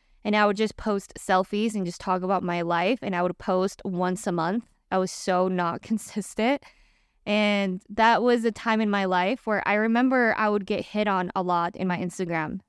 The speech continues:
And it was a way for me to also just connect with dudes on that type of level. And, and I don't mean this, by the way, super, like, sexual or anything like that. I just mean it where it would attract guys,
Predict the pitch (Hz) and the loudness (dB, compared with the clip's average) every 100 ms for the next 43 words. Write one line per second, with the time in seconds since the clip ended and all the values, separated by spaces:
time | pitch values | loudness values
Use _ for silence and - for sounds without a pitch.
0 | _ 190 190 180 185 220 233 226 233 202 | _ -2 0 0 0 2 2 2 2 0
1 | 214 202 196 190 - 180 185 196 185 185 | -2 -2 0 0 0 0 0 0 0 0
2 | 185 _ _ _ - 196 196 - - 214 | -4 _ _ _ -4 0 0 -2 -4 0
3 | 202 190 196 196 180 180 175 180 196 202 | 2 2 0 -2 -2 -2 0 2 0 -2
4 | - 190 180 165 - 180 175 160 170 165 | -4 0 0 0 -2 -4 -4 -2 0 2
5 | 214 339 _ _ _ _ _ _ _ _ | 2 2 _ _ _ _ _ _ _ _
6 | - 190 190 190 180 180 185 - _ _ | -6 -2 0 0 0 -2 -6 -12 _ _
7 | - 220 254 294 233 240 233 220 220 208 | 0 2 4 4 4 2 2 0 2 2
8 | 202 196 190 185 208 190 196 185 185 185 | 2 0 0 -2 -4 0 0 2 2 0
9 | 175 98 - 196 190 - 185 - 185 180 | 0 -4 -2 -2 -2 -4 -6 -4 -4 -2
10 | 165 170 190 214 220 220 233 262 208 202 | -2 -4 -4 -2 0 0 2 2 2 -2
11 | 202 208 208 202 196 185 190 185 180 220 | -2 -2 -2 0 -2 0 0 0 0 0
12 | 233 240 233 - 202 196 214 - - _ | 2 2 0 -2 0 2 0 -2 -20 _
13 | _ _ 190 214 247 254 220 208 208 | _ _ -2 4 6 6 4 2 -2